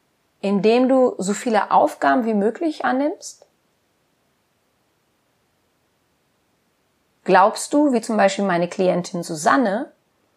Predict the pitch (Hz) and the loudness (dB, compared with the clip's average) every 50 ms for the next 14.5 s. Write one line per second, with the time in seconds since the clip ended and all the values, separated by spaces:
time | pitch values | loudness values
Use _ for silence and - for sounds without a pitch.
0 | _ _ _ _ _ _ _ _ _ _ _ _ _ _ _ _ _ _ _ _ | _ _ _ _ _ _ _ _ _ _ _ _ _ _ _ _ _ _ _ _
1 | _ _ _ _ _ _ _ 220 208 208 - - 226 214 202 - - - 180 190 | _ _ _ _ _ _ _ -2 -2 -2 -2 -4 -2 -2 -2 -2 -4 -4 0 2
2 | 190 185 220 277 320 349 339 - - 226 226 214 226 - 196 180 170 190 190 226 | 4 4 4 4 2 -2 -2 -4 -4 -2 -2 -2 0 -2 -2 0 2 2 2 2
3 | 277 277 - - 302 294 285 277 269 220 220 208 214 202 185 - 220 302 285 302 | 0 -2 -2 -2 -2 0 0 -2 0 0 0 2 2 2 2 2 2 2 0 0
4 | 247 202 185 190 180 180 175 185 190 190 190 190 - - _ 208 196 233 302 - | -4 -2 0 2 2 2 0 -2 -4 -6 -6 -8 -8 -12 _ -4 -4 -2 -4 -6
5 | - - - - _ _ _ _ _ _ _ _ _ _ _ _ - _ - 196 | -10 -16 -20 -20 _ _ _ _ _ _ _ _ _ _ _ _ -18 _ -6 0
6 | 180 185 196 214 233 240 226 - 214 190 202 226 262 294 - 294 247 233 214 190 | 4 4 4 4 2 0 -2 -2 -2 0 0 0 -2 -2 -4 -4 -4 -4 -4 -2
7 | 208 214 220 233 240 277 339 - _ _ _ _ _ _ _ _ _ _ _ _ | -2 -2 -2 -4 -6 -8 -10 -12 _ _ _ _ _ _ _ _ _ _ _ _
8 | _ _ _ _ _ _ _ _ _ _ _ _ _ _ _ _ _ _ _ _ | _ _ _ _ _ _ _ _ _ _ _ _ _ _ _ _ _ _ _ _
9 | _ _ _ _ _ _ _ _ _ _ _ _ _ _ _ _ _ _ _ _ | _ _ _ _ _ _ _ _ _ _ _ _ _ _ _ _ _ _ _ _
10 | _ - 302 320 - - 311 240 262 233 226 - - - - - - - 226 214 | _ -2 -2 0 0 -2 0 2 2 2 0 -2 -8 -16 -20 -8 -2 0 4 6
11 | 196 185 185 185 - 202 190 175 185 190 175 180 208 226 269 285 262 208 185 185 | 6 6 4 2 -2 -6 -6 -4 -6 -6 -2 0 0 2 2 0 -2 -2 -4 -6
12 | 185 - _ - 196 190 202 185 170 180 254 330 359 - - 320 311 294 277 262 | -10 -12 _ -6 -2 0 0 -2 2 2 2 2 2 2 0 2 2 4 4 4
13 | 254 247 247 202 190 185 180 - - - - - - 233 196 - 190 180 175 220 | 4 4 2 2 2 0 -2 -6 -10 -12 -12 -10 -8 -6 -2 -2 -2 0 2 2
14 | 233 233 247 247 202 196 185 196 202 | 2 2 2 0 2 2 0 0 -2